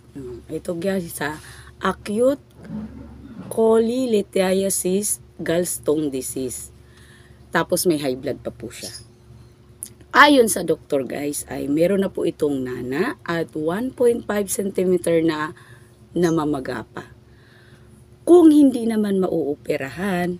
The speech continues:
mauwi po ito sa cancerous kasi paulit-ulit lang at maninilaw ang pasyente at higit sa lahat matitegi.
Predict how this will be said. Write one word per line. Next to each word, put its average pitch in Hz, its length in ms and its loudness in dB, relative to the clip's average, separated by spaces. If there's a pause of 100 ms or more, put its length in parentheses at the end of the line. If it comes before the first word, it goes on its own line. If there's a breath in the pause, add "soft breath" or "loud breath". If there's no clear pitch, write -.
(160)
mauwi 220 400 4
po 190 160 2
ito 175 240 -2
sa 196 400 -8 (240)
cancerous 135 960 -4 (400 soft breath)
kasi 175 240 -4
paulit-ulit 196 880 -2
lang 147 480 -4
at 135 240 -12 (240)
maninilaw 170 640 4
ang 143 80 -4
pasyente 131 800 -4 (400 soft breath)
at 240 80 -6
higit 196 240 -2
sa 175 240 -2
lahat 151 320 -6 (160)
matitegi. 123 720 -2